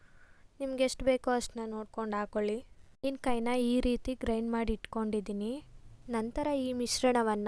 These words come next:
ಬೆಲ್ಲ ಮತ್ತು ನೀರನ್ನ ಕಾಯಕ್ಕಿಟ್ಟಿದ್ವಲ್ಲ, ಇದಕ್ಕೆ ಸೇರಿಸ್ಕೊಳ್ಬೇಕು.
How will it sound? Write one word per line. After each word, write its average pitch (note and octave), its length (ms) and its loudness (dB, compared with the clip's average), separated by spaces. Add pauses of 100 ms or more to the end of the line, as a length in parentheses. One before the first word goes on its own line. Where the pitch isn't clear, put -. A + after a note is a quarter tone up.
ಬೆಲ್ಲ A3 360 2
ಮತ್ತು C4 300 0
ನೀರನ್ನ A#3+ 340 0
ಕಾಯಕ್ಕಿಟ್ಟಿದ್ವಲ್ಲ, A3 920 -2 (480)
ಇದಕ್ಕೆ B3+ 360 0
ಸೇರಿಸ್ಕೊಳ್ಬೇಕು. A3+ 1120 -2